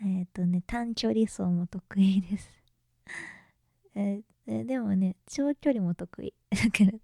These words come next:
とにかくね、あのね、走るのが得意です。<laughs> だから、文化的な面も、えーと、活動的？<laughs> 運動部的な面も、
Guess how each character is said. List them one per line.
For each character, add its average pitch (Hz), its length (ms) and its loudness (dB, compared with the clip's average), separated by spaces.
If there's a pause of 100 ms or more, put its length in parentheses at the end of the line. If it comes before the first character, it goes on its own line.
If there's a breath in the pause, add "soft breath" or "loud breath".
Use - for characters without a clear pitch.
(560 loud breath)
と 311 140 0
に 277 160 -6
か 196 100 -8
く 180 200 -4
ね、 175 580 0 (580 loud breath)
あ 190 80 -2
の 180 180 0
ね、 175 380 -4 (300)
走 277 360 -2
る 254 140 -2
の 175 140 0
が - 140 -12
得 - 360 -10
意 214 100 -12
で 269 180 8
す。 - 180 -6 (200)
<laughs> - 1040 -8
だ 220 80 -14
か 226 180 -10
ら、 302 220 0 (540 soft breath)
文 277 280 -4
化 277 200 -4
的 269 500 -8
な 262 200 -10
面 247 400 -10
も、 294 260 -6 (480)
え 180 360 -4
ー - 20 -16
と、 - 240 -12 (640 loud breath)
活 - 400 -8
動 240 240 -6
的？ - 540 -12
<laughs> - 1500 -10
運 254 340 -2
動 247 360 -2
部 226 200 -2
的 220 360 -10
な 208 160 0
面 202 280 -2
も、 220 280 -4